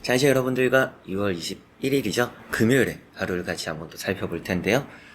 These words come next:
좋은 또 금요일 보내시고 행복하고 또 여러분들에게는 기쁠 수 있는 일이 함께하는 또 그런 금요일 되었으면 좋겠습니다. 그리고 여러분들이 또 일주일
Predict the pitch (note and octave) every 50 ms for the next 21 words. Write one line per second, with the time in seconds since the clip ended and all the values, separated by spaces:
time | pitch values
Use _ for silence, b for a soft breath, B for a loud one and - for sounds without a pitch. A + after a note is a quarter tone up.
0 | B B - - C3+ D#3+ F#3 F#3 F3+ E3 D#3 C#3+ D3 D3 D3 B2 A2+ G#2 G#2 G#2
1 | - - G2+ F2+ F2+ E2+ F2 F#2 F2 E2+ F#2 - - G2 F2+ E2+ E2 - - F2+
2 | D#2 D2+ D2 F2 F2 E2+ E2+ - E2+ E2 D#2 E2 D#2 D#2+ E2+ - - - - -
3 | A2+ G#2+ - - F2 D#2+ D#2 D#2 E2+ F2+ E2+ D#2 D2 D#2+ D2+ D#2+ E2 E2+ - C#3
4 | C#3+ C#3 - - C3+ C3+ C3+ D3 D#3 E3+ D3 F#2+ - B B B B B B B
5 | B - G2 F2+ G#2+ G#2+ G#2 G2 - F#2+ F2+ F2 F2 F2 F2 F2 - F#2+ F2 D#2+
6 | - - - - - - F#2 - - - F2+ F2 E2 F2+ F2 B B B B B
7 | B B B - - C#3 D3+ D#3 D3 D#3 D3 B2+ A#2+ B2+ B2+ A#2+ C3 B2 A#2+ B2
8 | A#2+ A#2 A#2 A#2 A2+ - - G2+ G2+ G2 F#2 G2 - A#2 B2 A#2+ - - G2+ F#2+
9 | G#2 A2+